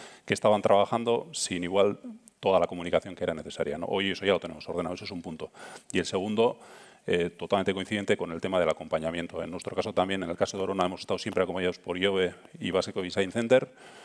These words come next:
Yo creo que es fundamental tener a alguien que sepa al lado tuyo. Yo, eh, ayer, eh, hice una consulta, entré en la web de aenor, que aenor también ha sido otro acompañante nuestro en todo este recorrido, ¿eh? Pero yo entré en la web de aenor y consulté cuántas certificaciones ambientales existen. Creo que me salían más de treinta.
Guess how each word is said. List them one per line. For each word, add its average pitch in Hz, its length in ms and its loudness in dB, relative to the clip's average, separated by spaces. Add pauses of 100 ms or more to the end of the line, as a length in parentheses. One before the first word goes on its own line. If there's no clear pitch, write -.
(320)
Yo 101 160 0
creo 104 140 -2
que 110 80 -2
es - 60 -2
fundamental 104 440 2
tener 101 200 2
a 101 60 6
alguien 101 180 0
que 90 100 -2
sepa 107 240 2
al 92 80 4
lado 92 180 4
tuyo. 82 280 -6
Yo, 104 340 2
eh, - 260 -2
ayer, 107 460 4
eh, 95 540 2
hice - 180 -4
una 104 160 2
consulta, 98 580 2
entré 101 200 4
en 113 40 0
la 104 80 4
web 107 200 -2
de 92 100 6
aenor, 98 260 2
que 95 120 2
aenor 92 200 -2
también 92 200 2
ha - 20 -2
sido 95 140 -4
otro 85 160 -2
acompañante 85 540 0
nuestro 87 280 -8
en 80 60 -8
todo 85 100 -2
este 87 140 -2
recorrido, 82 420 -2
¿eh? - 60 -4
Pero 92 120 -2
yo 107 80 0
entré 110 200 0
en 104 40 4
la 104 60 6
web 104 160 0
de 101 100 6
aenor 123 300 0 (600)
y 98 100 -2
consulté 104 400 -2
cuántas 113 260 -2
certificaciones 98 560 0
ambientales 104 460 0
existen. 87 480 -6 (560)
Creo 110 180 2
que 117 80 -2
me 113 60 -8
salían 120 260 0
más 113 140 -2
de 101 80 0
treinta. 107 460 0